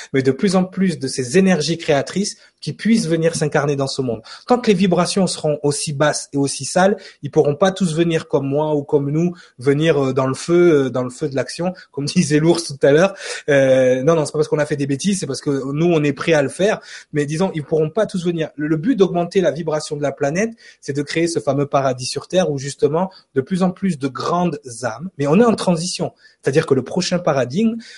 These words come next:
ça veut dire que les énergies qui vont s'incarner auront toutes quasiment des niveaux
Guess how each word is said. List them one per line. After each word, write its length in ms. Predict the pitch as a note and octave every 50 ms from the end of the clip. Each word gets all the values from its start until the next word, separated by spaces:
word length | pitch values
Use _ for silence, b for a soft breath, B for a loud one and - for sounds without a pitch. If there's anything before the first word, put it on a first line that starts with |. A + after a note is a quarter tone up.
| B B
ça 160 | B - - -
veut 100 | C#3+ C#3+
dire 160 | D#3+ F3 F3+
que 80 | -
les 180 | C#3 C3+ B2+ D#3+
énergies 300 | F#3 F#3+ F#3 E3+ D#3+ F3
qui 120 | - -
vont 100 | C#3 C3+
s'incarner 440 | C#3 - C#3 C3 D3 B2+ C3+ D#3+ F#3 F#3
auront 240 | - - - C3+ C3
toutes 420 | - - G#3+ G3 - _ - - _
quasiment 460 | - E3 D3 C3 C#3+ D3 D#3 E3 E3+
des 160 | D3+ C#3 C3
niveaux 580 | C3+ C#3+ D3+ D#3 C#3+ B2+ C3 D3 E3 G#3 A3